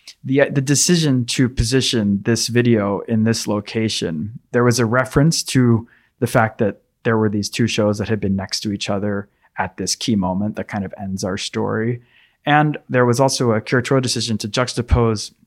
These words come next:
an artist from the first generation in the show, an artist duo from the sort of youngest generation in the show, both addressing this kind of the ambivalent, latent violence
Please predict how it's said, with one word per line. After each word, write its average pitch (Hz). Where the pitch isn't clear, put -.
an 127
artist 117
from 117
the 117
first 151
generation 131
in 127
the 131
show, 123
an 117
artist 113
duo 113
from 110
the 113
sort 107
of 104
youngest 131
generation 107
in 113
the 110
show, 104
both 165
addressing 123
this 110
kind 123
of 113
the 139
ambivalent, 131
latent 117
violence 107